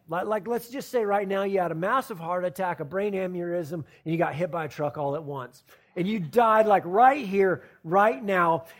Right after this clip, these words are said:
and you get there to those pearly gates, and God's standing on the other side, and he asks you, 'Why should I let you in?' What would you say?" And if you ask that question of very many people out in the world today, what do they say?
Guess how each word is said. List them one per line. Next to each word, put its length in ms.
and 180
you 140
get 340
there 200
to 80
those 260
pearly 360
gates, 320
and 120
God's 340
standing 380
on 140
the 120
other 200
side, 380
and 120
he 260
asks 460
you, 280
'Why 300
should 240
I 120
let 320
you 220
in?' 340
What 280
would 180
you 140
say?" 400
And 120
if 140
you 180
ask 400
that 260
question 640
of 140
very 260
many 240
people 420
out 180
in 120
the 60
world 320
today, 400
what 160
do 60
they 160
say? 340